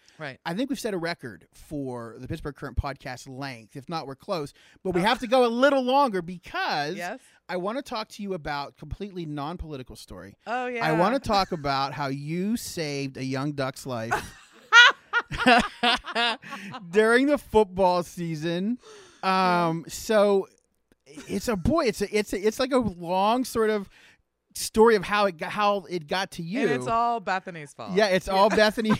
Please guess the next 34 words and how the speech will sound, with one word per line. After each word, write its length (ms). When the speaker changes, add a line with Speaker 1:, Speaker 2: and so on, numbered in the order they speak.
Speaker 1:
<laughs> 220
Speaker 2:
<laughs> 180
Bethany 420
Speaker 1:
And, 80
or 40
is 60
Speaker 2:
Rue. 80
Speaker 1:
it 100
Jake's 360
fault? 320
Speaker 2:
It 160
started 380
with 120
Jake, 360
Speaker 1:
Okay. 360
Speaker 2:
and 120
then 160
it, 160
let 320
me, 300
let 200
me 100
get 180
you 120
up 100
to 100
the 80
point 180
where 140
Bethany 380
Speaker 1:
Okay. 80
Speaker 2:
came 220
into 180
this. 160